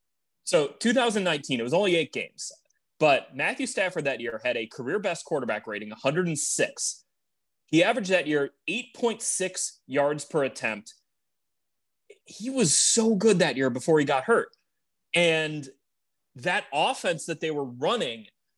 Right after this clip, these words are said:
with Kenny Golladay, Marvin Jones, uh, you know, Darrell Bevell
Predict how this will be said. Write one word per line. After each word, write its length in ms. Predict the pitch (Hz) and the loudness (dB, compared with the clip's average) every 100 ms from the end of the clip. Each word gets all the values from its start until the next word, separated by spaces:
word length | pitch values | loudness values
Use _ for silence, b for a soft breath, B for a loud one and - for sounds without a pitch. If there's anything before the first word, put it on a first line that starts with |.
| _ | _
with 420 | 143 160 156 - - - _ _ _ | -4 2 2 2 -8 -20 _ _ _
Kenny 180 | 185 190 | -2 0
Golladay, 400 | 160 151 147 139 | 0 0 0 -2
Marvin 340 | 143 143 143 127 | 0 -2 -2 -8
Jones, 720 | 139 131 131 123 120 - - _ _ | -8 -6 -8 -10 -12 -14 -14 _ _
uh, 180 | 120 120 120 | -6 -4 -4
you 80 | |
know, 80 | 123 | -8
Darrell 260 | 123 147 151 | -4 -2 -2
Bevell 360 | 139 139 143 | 0 0 -2